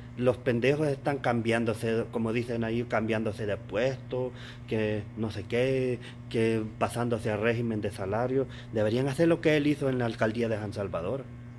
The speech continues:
de inventarse un decreto transitorio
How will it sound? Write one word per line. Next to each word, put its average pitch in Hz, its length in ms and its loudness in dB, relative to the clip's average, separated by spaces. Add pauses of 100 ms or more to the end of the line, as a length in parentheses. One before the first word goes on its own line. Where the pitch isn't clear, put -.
(420)
de 113 140 -4
inventarse 123 600 2
un 127 80 2
decreto 117 640 0
transitorio 104 880 -4